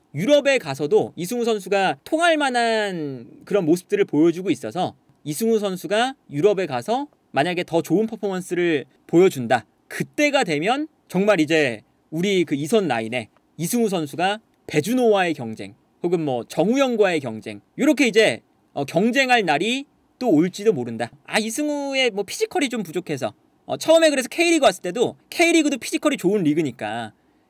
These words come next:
"에이, K리그에서 피지컬 때문에 안 될 거야." 그랬는데 어쨌든 이승우 선수가 K리그에서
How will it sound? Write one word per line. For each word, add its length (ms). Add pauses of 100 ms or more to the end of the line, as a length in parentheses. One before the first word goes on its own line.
"에이, 220
K리그에서 720
피지컬 360
때문에 240
안 140
될 120
거야." 280 (260)
그랬는데 680
어쨌든 300
이승우 240
선수가 480
K리그에서 720